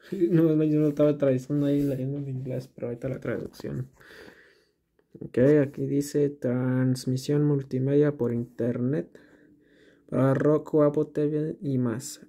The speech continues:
Compatible con Roku dos, tres y cuatro. No es compatible con Roku Stick o Amazon Fire T V Stick.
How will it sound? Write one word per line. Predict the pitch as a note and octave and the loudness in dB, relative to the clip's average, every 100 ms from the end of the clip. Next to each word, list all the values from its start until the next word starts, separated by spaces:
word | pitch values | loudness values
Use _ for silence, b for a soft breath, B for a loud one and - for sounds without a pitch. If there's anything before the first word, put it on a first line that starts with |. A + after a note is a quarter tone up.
| _ | _
Compatible | - C3+ C3 A#2+ D3 D3 D3 | -4 -2 -2 0 0 0 0
con | C3 C3 | -2 -2
Roku | C3+ C3 D3 C#3+ | -4 -2 0 0
dos, | C#3+ C#3+ - | 0 -2 -6
tres | C3 B2+ B2 | -4 -2 -2
y | A#2 | -8
cuatro. | - G#2+ G#2 - - - _ _ _ _ _ _ _ - | -6 -8 -8 -10 -12 -14 _ _ _ _ _ _ _ -6
No | B2 | -2
es | C3 | -2
compatible | C3+ C#3+ C3+ C3 C3 C#3 C#3+ | -2 -4 -4 -2 -2 0 -2
con | C3+ B2+ | -2 -2
Roku | C3 B2+ C#3+ C#3+ | -2 -2 -4 -8
Stick | - C#3 C#3 - | -4 -4 -4 -4
o | C3 | -2
Amazon | C3 C3+ C3+ C3 | 0 -2 -2 -4
Fire | C3 B2+ B2+ D3 - _ | -4 -4 -4 -6 -12 _
T | - B2 | -6 -4
V | B2+ | -4
Stick. | B2+ - D#3+ - - | -6 -8 -8 -8 -12